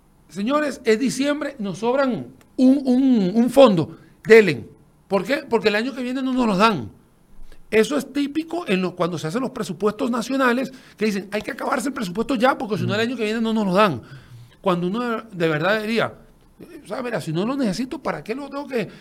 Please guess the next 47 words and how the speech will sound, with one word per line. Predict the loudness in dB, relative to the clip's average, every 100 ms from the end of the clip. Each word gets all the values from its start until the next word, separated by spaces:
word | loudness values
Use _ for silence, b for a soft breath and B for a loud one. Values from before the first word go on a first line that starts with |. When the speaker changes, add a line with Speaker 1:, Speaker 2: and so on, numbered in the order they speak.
| -12
Speaker 1:
para | -8 -6
qué | -8
lo | -8
tengo | -8 -6
que |
malgastar? | -4 -4 -4 -2 0 0 -2
O | 2
sea, | 2
Speaker 2:
Ujú. | 2 B B _
Speaker 1:
¿por | -6 -6 -4
qué | -6 -6
tengo | -8 -8
que | -6
malgastar? | -4 -4 0 0 2 -2
Eso | -2 0
es |
un | -2 0
ejemplo | 0 -2 -6
que | -6
yo | -2 0
dije | 0 -2
en | -4
un | -4 -4
video | -2 -2 -4 -8 B B B -10
en, | -8 -6 -6 -6
en | -6 -4
mi | -2
página | 0 0 -2
de | 0
Facebook, | 2 2 0 -2 B B B
en | -2 -2
el | -2
cual | -2 -2 0
también | -2 -2 -2 -2 -2 -2 -2
refleja | -2 0 2 4 4 2 B B
muchas | -2 0 0 -2
de |
las | -2 -4
cosas | -6 -6 -8
que | -8
podemos | -8 -8 -6
tener | -2 -2 -2 -4
en | -2 0
nuestra | 0 0 -2 -2 B -2
mala | 0 2 0
educación | -2 -4 -6 -6
financiera. | -4 -2 2 2